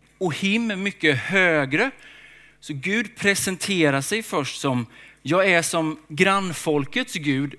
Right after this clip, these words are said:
men mycket mer och mycket högre", ganska pedagogiskt.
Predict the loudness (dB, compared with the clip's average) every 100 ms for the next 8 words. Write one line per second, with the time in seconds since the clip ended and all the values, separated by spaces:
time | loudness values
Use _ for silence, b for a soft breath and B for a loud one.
0 | -8 2 4 4 2 -4 0 0 0 B
1 | B B B B -2 2 2 4 4 2
2 | -2 -4 -4 -2 0 -2 -4 _ -16 -8
3 | 0 2 4 2 0 0 -2 -4 -2 -2
4 | 0 -2 -2 0 2 2 0 0 0 -4
5 | -8 -18